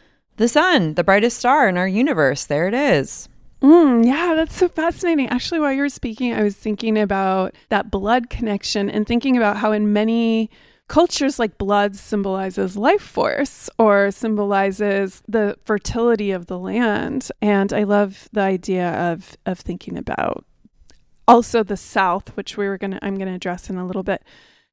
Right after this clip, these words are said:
Speaker 2: later, about, like, the South, fire, blood, all these vital life forces that are embodied in this card.
Speaker 1: Yeah, absolutely. The other thing that I wanted to just kinda call out, just 'cause it's a little bit,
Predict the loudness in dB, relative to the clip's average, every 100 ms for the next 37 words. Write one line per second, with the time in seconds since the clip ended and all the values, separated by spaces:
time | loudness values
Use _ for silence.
0 | 4 6 6 4 4 2 0 0 -4 -4
1 | -6 2 6 8 6 2 -8 -20 -12 -4
2 | -2 -2 -2 0 0 -2 -6 -10 -6 -2
3 | 2 2 2 0 -4 -8 -14 _ _ 6
4 | 6 4 -2 -6 -6 -4 -2 0 0 -2
5 | -4 -6 -10 -10 -10 -8 -8 -8 -6 -4
6 | -2 -2 -4 -4 -6 -8 -8 -10 -8 -2
7 | 0 0 -2 -6 -8 -8 -10 _ _ _
8 | -12 -12 -10 -12 -10 -8 -8 -8 -10 -16
9 | -20 -20 -8 -4 -2 2 2 2 -2 -2
10 | 0 2 2 2 2 2 2 0 -2 -6
11 | -6 -6 -6 -4 0 2 2 0 -6 -8
12 | -4 -4 -2 0 0 0 0 0 -2